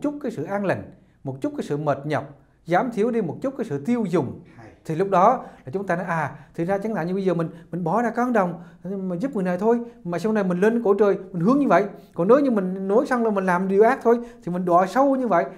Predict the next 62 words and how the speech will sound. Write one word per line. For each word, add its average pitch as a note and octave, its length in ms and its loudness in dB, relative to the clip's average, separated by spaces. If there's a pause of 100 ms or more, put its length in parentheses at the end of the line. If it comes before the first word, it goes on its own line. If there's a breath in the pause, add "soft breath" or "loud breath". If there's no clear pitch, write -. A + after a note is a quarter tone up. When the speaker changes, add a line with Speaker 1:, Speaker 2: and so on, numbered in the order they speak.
(120 loud breath)
Speaker 1:
thì F3 60 -2
mình F3+ 100 -4
đâu G3+ 100 -2
có A#3 60 -4
giải, C3+ 280 -6
phải G#3 100 -8
không G3+ 80 -8
vậy? E3 100 -6 (320 loud breath)
Như E3+ 100 -6
vậy D#3+ 160 2
thì D#3+ 60 -2
đó F#3 120 2
là D#3+ 260 -2
bằng B2+ 160 -6
trí A3+ 120 -2
tuệ. D3 140 -2 (360)
Speaker 2:
Ờ. A2+ 180 -20 (200)
Speaker 1:
Bằng B2 80 -12
trí E3+ 100 -4
tuệ. A#2 100 -10 (480 soft breath)
Cái A#3+ 100 -4
trí D#4 120 4
tuệ G3+ 120 6
rất C4 120 2
là A3 60 0
quan G#3 260 2
trọng, D#3+ 220 -4
thưa E3+ 100 -4
quý F#3+ 60 0
vị. C3 200 -4 (140)
Nó F#3 280 0
quyết A#3+ 220 -2
định D3 180 -4
cái F3+ 140 -6
thái C4 240 -2
độ C#3+ 440 -2 (180 loud breath)
của D#3+ 120 -10
chúng G3+ 140 -6
ta. D3+ 140 -2 (420 soft breath)
Còn D#3 240 -2
nếu G#3 140 4
như A#3+ 140 0
mà D3+ 120 -2
chúng G3+ 200 -4
ta D#3 220 0 (180 loud breath)
không F#3+ 360 0
có E3+ 260 -2
đủ E3+ 240 0
trí B3 100 -2
tuệ, B2 300 -2
thì A#2+ 80 -12
tất D#3+ 180 -6
nhiên F#3+ 260 0 (220)
chúng F#3+ 100 -10
ta F#3+ 100 -4
hành C#3 180 -8
động A#2+ 180 -8
theo C#3 100 -4
quán F#3+ 280 0
tính. B3+ 260 2 (260)
Cho E3 80 0
nên, F3 220 0